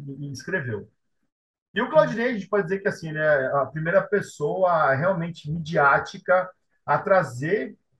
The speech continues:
né, a bruxaria com força pra mídia, a criar uma tradição, a primeira tradição brasileira oficialmente foi fundada por ele, né, que é a tradição diânica do Brasil.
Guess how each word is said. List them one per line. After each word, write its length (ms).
né, 100
a 640
bruxaria 440
com 160
força 420
pra 200
mídia, 440
a 200
criar 420
uma 160
tradição, 600
a 60
primeira 280
tradição 460
brasileira 800
oficialmente 640
foi 200
fundada 560
por 260
ele, 380
né, 160
que 80
é 20
a 80
tradição 320
diânica 380
do 100
Brasil. 600